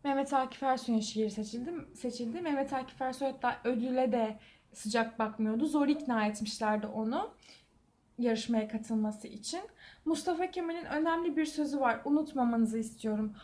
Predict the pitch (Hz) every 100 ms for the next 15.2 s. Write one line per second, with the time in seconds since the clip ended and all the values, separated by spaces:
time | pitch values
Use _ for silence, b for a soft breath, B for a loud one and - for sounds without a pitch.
0 | B - 359 427 392 370 381 381 339 311
1 | 311 311 320 294 370 - 302 277 269 254
2 | 247 226 220 269 277 269 - - 330 277
3 | 247 277 359 311 247 320 320 262 240 240
4 | 226 233 233 233 226 226 226 233 214 208
5 | 214 - B B B B 285 302 302 330
6 | 311 311 - 294 294 302 277 349 - 285
7 | 285 254 240 226 - - - - 240 233
8 | 240 233 240 226 226 226 B B B B
9 | - 320 392 - 320 381 - 262 285 -
10 | 370 247 285 381 285 262 285 226 214 214
11 | - b b 277 349 349 311 294 294 302
12 | 247 220 208 208 - - - 285 302 392
13 | 320 294 302 330 320 285 240 - - 302
14 | 349 339 285 254 233 233 220 262 254 294
15 | 330